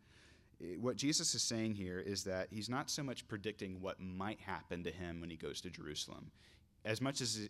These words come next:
as much as he's saying, "This is what's going to happen to me when I go to Jerusalem." You notice the difference? So Jesus is, isn't saying, "I'm gonna go to Jerusalem, and when I get there, uh, I might be persecuted,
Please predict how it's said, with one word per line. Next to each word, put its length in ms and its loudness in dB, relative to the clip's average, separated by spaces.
as 220 -2
much 160 -2
as 80 -2
he's 140 2
saying, 340 2
"This 220 6
is 280 4
what's 220 4
going 180 -2
to 80 -2
happen 300 -2
to 40 -2
me 360 -8
when 120 0
I 120 0
go 100 0
to 80 -4
Jerusalem." 540 -6
You 80 2
notice 220 6
the 60 -2
difference? 380 0
So 140 4
Jesus 380 2
is, 180 0
isn't 240 2
saying, 340 0
"I'm 140 4
gonna 140 4
go 80 6
to 100 6
Jerusalem, 640 2
and 260 0
when 120 0
I 100 4
get 220 0
there, 260 2
uh, 240 4
I 100 6
might 220 6
be 80 6
persecuted, 580 2